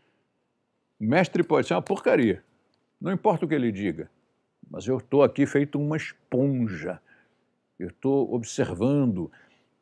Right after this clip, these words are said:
o conteúdo das frases, eu estou observando o tom da voz, eu estou observando gesticulação, eu estou observando,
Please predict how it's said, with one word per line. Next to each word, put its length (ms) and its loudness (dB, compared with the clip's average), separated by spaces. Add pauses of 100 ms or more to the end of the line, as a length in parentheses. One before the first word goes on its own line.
(180)
o 80 -16
conteúdo 800 4
das 160 0
frases, 720 -4
eu 160 -6
estou 200 -2
observando 680 -4
o 40 -4
tom 260 0
da 120 2
voz, 520 4
eu 80 -6
estou 160 -4
observando 640 -4
gesticulação, 1080 -2
eu 60 -2
estou 200 -2
observando, 640 -4